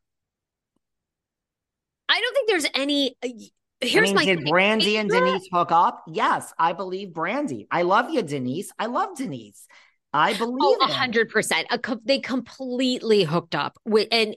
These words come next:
Speaker 1: and Denise did not want that to get back to her man. That is exactly what that was
Speaker 2: Speaking
Speaker 1: about.
Speaker 2: of which, I didn't listen 'cause you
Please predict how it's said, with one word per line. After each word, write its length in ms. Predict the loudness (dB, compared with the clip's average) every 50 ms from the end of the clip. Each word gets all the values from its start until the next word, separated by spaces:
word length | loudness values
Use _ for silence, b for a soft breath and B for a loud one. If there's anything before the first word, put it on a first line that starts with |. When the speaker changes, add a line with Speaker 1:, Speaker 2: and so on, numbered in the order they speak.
| -4
Speaker 1:
and 340 | -2 -2 -2 -2 -2 -6 -6
Denise 460 | -8 -6 -6 -4 -2 -2 -2 -2 -4
did 200 | -2 -2 -2 0
not 320 | 0 0 2 2 2 4 4
want 220 | 2 2 2 2
that 260 | 0 0 0 -2 -4 _
to 80 | -10 -2
get 200 | 0 0 0 0
back 300 | 2 2 2 2 0 -2
to 100 | -8 -6
her 120 | -6 -6 -8
man. 360 | -8 -10 -10 -10 -12 -12 -6 _
That 200 | -2 -2 0 -2
is 100 | -2 -4
exactly 400 | -4 -2 0 0 0 0 0 -2
what 120 | 0 2
that 100 | 2 2
was 80 | 2 0
Speaker 2:
Speaking 120 | 2 2
Speaker 1:
about. 140 | 2 2 2
Speaker 2:
of 60 | 0
which, 720 | 0 0 0 0 -2 -4 -8 -10 -12 -12 -12 -12 -16 -18 -20 _ _ _ _ _ _ _ _ _ _ _ _ _ _ _ _ _ _ _ 2
I 300 | 4 6 6 6 4 4
didn't 320 | 2 0 0 0 0 -2
listen 320 | -2 -2 -2 -2 -8 -14 -6
'cause 240 | -6 -4 -4 -4
you 80 | -4